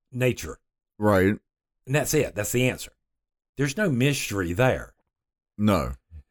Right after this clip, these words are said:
Speaker 1: But
Speaker 2: Not
Speaker 1: this
Speaker 2: at all.
Speaker 1: person, but these people went off, "Well, oh no, that's a mystery. Go away. Blah, blah, blah. I don't wanna answer that."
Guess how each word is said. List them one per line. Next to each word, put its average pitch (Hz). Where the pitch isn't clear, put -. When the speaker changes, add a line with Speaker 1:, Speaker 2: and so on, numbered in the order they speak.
Speaker 1:
But 117
Speaker 2:
Not 117
Speaker 1:
this 117
Speaker 2:
at 110
all. -
Speaker 1:
person, 143
but 131
these 139
people 131
went 123
off, 156
"Well, -
oh 190
no, 151
that's 165
a 160
mystery. 143
Go 143
away. 123
Blah, 120
blah, 113
blah. 95
I -
don't 120
wanna 104
answer 85
that." 65